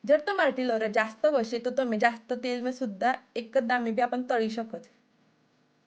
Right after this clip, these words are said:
ટિલોરે આપણે નવ્વદ ટકા ચડી જશે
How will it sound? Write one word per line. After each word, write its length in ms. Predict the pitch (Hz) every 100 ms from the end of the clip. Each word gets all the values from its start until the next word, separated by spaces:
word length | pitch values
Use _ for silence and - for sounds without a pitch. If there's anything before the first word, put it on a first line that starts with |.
| _ _ _ _ _ 311
ટિલોરે 380 | 311 262 294
આપણે 520 | 320 269 254 262 - -
નવ્વદ 400 | 240 269 285 339
ટકા 320 | 320 294 277
ચડી 280 | 277 294 269
જશે 340 | 202 202 233